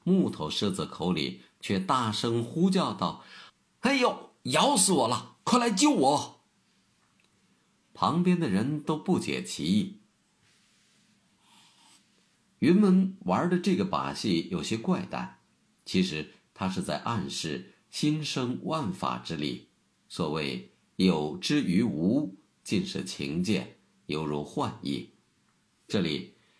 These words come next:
既不是狮会咬，也不是手已伤，而是云门忽然间心生一念。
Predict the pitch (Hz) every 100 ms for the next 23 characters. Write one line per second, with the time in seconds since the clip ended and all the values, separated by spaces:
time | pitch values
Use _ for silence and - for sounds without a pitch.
0 | _ - 160 135 139 131 127 110 - 151
1 | 156 - - 139 80 71 62 62 - _
2 | - 78 - 110 107 92 - 80 71 62
3 | - 101 110 - _ _ 82 90 95 73
4 | 80 80 73 95 - _ _ 160 151 104
5 | 113 113 123 123 - _ - - 139 139
6 | 135 113 107 - - - 107 - -